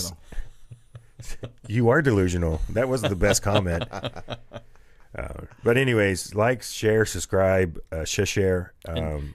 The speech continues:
Speaker 3: and we're full of politically incorrect sarcasm.
Speaker 2: full of it. Um,
Speaker 1: Well, I believe we are correct. It's, it's the wokeisms that say we're politically incorrect.
Speaker 2: Yeah, true.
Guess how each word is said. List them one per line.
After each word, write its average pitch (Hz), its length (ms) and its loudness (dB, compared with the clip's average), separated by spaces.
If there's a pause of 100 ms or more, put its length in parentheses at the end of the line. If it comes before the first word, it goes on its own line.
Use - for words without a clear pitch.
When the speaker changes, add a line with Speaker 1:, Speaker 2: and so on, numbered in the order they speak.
Speaker 3:
and 113 140 -4
we're 107 120 -4
full 117 300 -2
of 98 160 -8
politically 110 540 -6
incorrect 107 480 -6
sarcasm. 95 640 -10 (300)
Speaker 2:
full 95 380 -2
of 85 120 2
it. 82 140 -2 (600)
Um, 80 580 -8 (680)
Speaker 1:
Well, 95 360 -8 (460)
I 110 140 -2
believe 92 380 -6
we 95 220 -6
are 87 200 -8 (240)
correct. - 500 -10 (320)
It's, - 400 -16
it's - 240 -12
the 98 120 -8
wokeisms 90 680 -6
that 90 280 -10
say 92 260 -6
we're 90 120 -8
politically 85 500 -12
incorrect. 90 600 -14
Speaker 2:
Yeah, 90 340 -6
true. - 280 -20